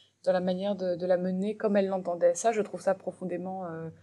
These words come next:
féminisme, mener sa vie comme on l'entend, quel que soit le, quel que soit son choix, on peut choisir, euh,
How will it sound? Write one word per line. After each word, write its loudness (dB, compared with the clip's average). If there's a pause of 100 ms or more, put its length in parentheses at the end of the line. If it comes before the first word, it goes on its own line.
(280)
féminisme, 0
mener 4
sa 2
vie -2
comme -2
on -2
l'entend, -2
quel 8
que -2
soit 2
le, -2
quel -4
que -12
soit 2
son -4
choix, 8
on 0
peut -10
choisir, -4
euh, -10